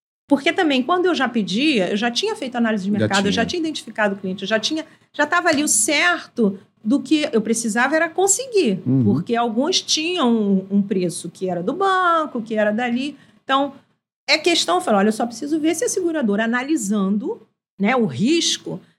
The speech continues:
Speaker 1: ela consegue chegar a esse preço, porque tem que ser bom pra seguradora, bom pra mim e bom pro cliente." Então, eu sempre trabalhei muito nessa ponte,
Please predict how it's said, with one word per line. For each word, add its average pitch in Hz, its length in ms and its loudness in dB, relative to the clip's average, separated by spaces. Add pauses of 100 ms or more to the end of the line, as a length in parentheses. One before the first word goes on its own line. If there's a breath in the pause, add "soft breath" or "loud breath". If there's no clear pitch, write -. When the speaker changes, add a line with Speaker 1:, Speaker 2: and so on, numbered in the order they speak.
(100)
Speaker 1:
ela 170 160 0
consegue 427 460 0
chegar 571 280 0
a 571 60 2
esse - 120 -4
preço, 494 360 0
porque 202 120 -2
tem 214 160 2
que 220 60 -2
ser 233 140 0
bom 240 180 2
pra 427 120 -2
seguradora, 349 600 0
bom 226 260 2
pra 403 160 -4
mim 359 180 0
e 427 40 -2
bom 359 180 0
pro 392 140 -2
cliente." 381 540 -2 (260 loud breath)
Então, 427 160 0
eu 427 80 4
sempre 427 280 0
trabalhei 359 340 2
muito 370 340 0
nessa 311 280 0
ponte, 330 600 -2